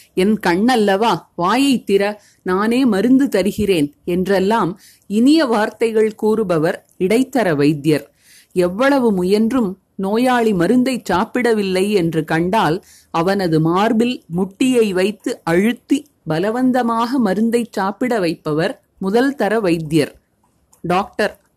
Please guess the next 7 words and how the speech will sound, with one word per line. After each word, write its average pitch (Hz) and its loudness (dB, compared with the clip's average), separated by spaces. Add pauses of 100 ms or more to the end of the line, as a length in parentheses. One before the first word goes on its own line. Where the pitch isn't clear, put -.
ஆனால் 196 0 (540)
மார்பில் 254 2
முட்டியிட்டு 247 -2
கொடுக்க 220 2
வேண்டாத 214 0
மருந்தும் 214 2
இருக்கிறது, 202 -2